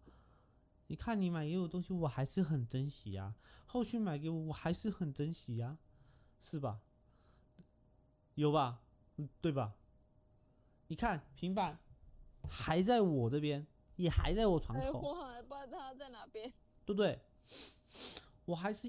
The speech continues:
Speaker 1: 依旧珍惜啊。
Speaker 2: 我觉得物品这种东西还好，
Speaker 1: 物品
Speaker 2: 人这种东西就是不好说。
Speaker 1: 但对我来讲，我也是觉得物品很重要。哎，你知道我有个朋友，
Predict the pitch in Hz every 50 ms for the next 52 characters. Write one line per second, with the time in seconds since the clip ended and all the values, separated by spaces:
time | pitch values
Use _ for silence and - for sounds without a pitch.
0 | 240 - - 196 185 - 220 190 - - 185 - 180 - - - - 92 92 92
1 | 98 113 - - - - - - - - - - - - - - - - - -
2 | - _ _ - - - - _ _ - _ _ _ _ _ _ _ - _ -
3 | - _ _ _ - - - - 233 247 285 294 - - - 330 285 233 202 -
4 | 226 185 185 208 226 214 196 190 196 196 202 208 - 196 202 202 226 - _ -
5 | _ - - - - - - 175 175 170 208 196 180 214 - - - - - _
6 | _ _ _ _ _ _ _ _ _ _ - - - 185 175 127 113 190 202 196
7 | 196 214 220 247 240 220 202 196 202 214 214 220 208 196 214 208 196 196 190 196
8 | - - 202 220 - - - - - - - - - - - - - 202 180 185
9 | - 202 175 135 113 110 120 - 123 95 78 - 110 139 165 156 135 131 143 139
10 | 113 101 101 - 147 135 - 107 95 90 90 - - - - - - 131 - -
11 | - - - - - 131 127 117 - 165 165 196 185 175 151 - - - - _
12 | _ _ _ _ - - - - 139 139 143 135 131 117 - 127 117 117 127 135
13 | 135 117 98 117